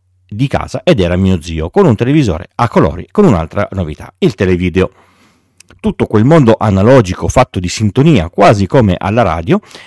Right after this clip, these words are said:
ed ecco sono comparse le schermate con quei caratteri strani che davano informazioni, come se fosse un telegiornale da leggere super aggiornato, decine e decine di pagine da sfogliare.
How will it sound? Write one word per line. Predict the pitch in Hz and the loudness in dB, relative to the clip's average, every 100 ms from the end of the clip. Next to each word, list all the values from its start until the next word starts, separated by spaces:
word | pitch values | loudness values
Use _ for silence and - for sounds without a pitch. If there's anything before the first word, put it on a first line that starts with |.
| _ | _
ed | - 185 | 2 2
ecco | 110 196 | 2 0
sono | 208 151 104 | 2 2 2
comparse | - - 240 - - - 180 - | 2 0 0 -2 -6 -6 -6 -6
le | - 135 | -4 -2
schermate | - 175 117 - | 2 2 2 -2
con | 85 110 | -6 -6
quei | 123 | -2
caratteri | 147 110 - 202 | 0 0 -2 -6
strani | - - 73 | -6 -8 -6
che | 117 196 | -2 -2
davano | 85 87 95 | 0 -2 -4
informazioni, | 120 98 95 87 90 - 80 95 107 | -4 -4 -4 -4 -8 -10 -12 -12 -6
come | 170 190 | -2 0
se | 220 | 0
fosse | 127 - 104 | -2 -4 -6
un | - 151 120 | 0 0 0
telegiornale | 92 104 165 139 76 80 | 0 2 2 2 -2 -6
da | - 151 | -2 0
leggere | 147 73 120 240 | 2 0 -2 -4
super | 226 101 - 92 | -4 -4 -2 -4
aggiornato, | - 90 85 90 82 82 - 76 | -4 -6 -4 -4 -6 -10 -18 -14
decine | 110 156 - 190 214 | -12 -8 -4 0 0
e | |
decine | 180 117 - 92 82 | 0 -2 -2 -4 -2
di | 98 | -2
pagine | - 76 80 90 | -4 -6 -4 -4
da | 82 | -4
sfogliare. | 82 - 90 80 78 82 - | -6 -6 -6 -4 -6 -6 -12